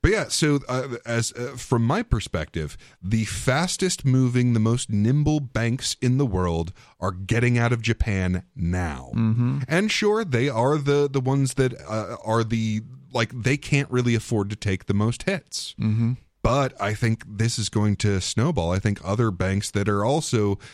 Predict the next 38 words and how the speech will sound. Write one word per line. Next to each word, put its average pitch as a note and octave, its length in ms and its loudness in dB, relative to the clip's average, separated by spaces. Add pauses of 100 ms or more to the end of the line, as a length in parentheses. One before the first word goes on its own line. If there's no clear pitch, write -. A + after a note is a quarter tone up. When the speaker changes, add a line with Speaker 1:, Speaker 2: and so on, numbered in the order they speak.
(120)
Speaker 1:
you G#2+ 100 0
know, G#2 200 0
the G#2 140 0
little B2 280 2
guys F2 420 -2
are F#2+ 80 0
gonna G2+ 220 0
start G#2 320 0
going, G#2+ 300 0 (100)
"Ooh, G#2+ 580 0
let's, C#3 460 -4
let's D#3+ 220 -4
go D3+ 160 -4
ahead A#2+ 240 0
and G#2 80 0
just G2 220 -6
get F2 180 -4
out E2+ 200 -2
of F2 120 -6
Japan E2+ 420 -6
while D#2 160 -2
we D2 140 -6
can," F2+ 480 -4 (320)
because A2 520 2
you're A2 440 -2
seeing B2 480 2
the, F#2+ 320 -2 (500)
it, G#2 160 -4
it, A#2+ 180 -6
it, A#2 200 -6 (480)
it's A#2+ 180 0
just C#3+ 240 -2
one B2 140 2
of C3 80 -2
those A#2+ 200 0
things B2 240 0
that G#2+ 220 -2
it's F#2+ 360 -6